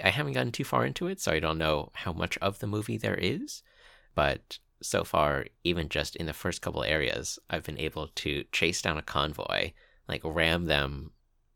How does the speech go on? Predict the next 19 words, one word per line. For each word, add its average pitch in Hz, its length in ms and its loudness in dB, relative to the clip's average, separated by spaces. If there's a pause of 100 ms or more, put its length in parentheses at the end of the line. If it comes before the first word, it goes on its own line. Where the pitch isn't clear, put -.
(140)
like, - 120 -8
side 87 400 6
ram 69 240 4
them 62 320 0
with - 100 -8
my 73 100 -4
spike - 400 0
wheels, - 500 -6 (540)
and 78 400 0
use 87 280 0
a 87 40 2
grappling 78 500 4
hook - 400 -2 (220)
to 69 500 0
fire 101 760 8 (400)
into 110 520 2 (100)
a 90 40 0
driver's 85 640 4
side 55 500 2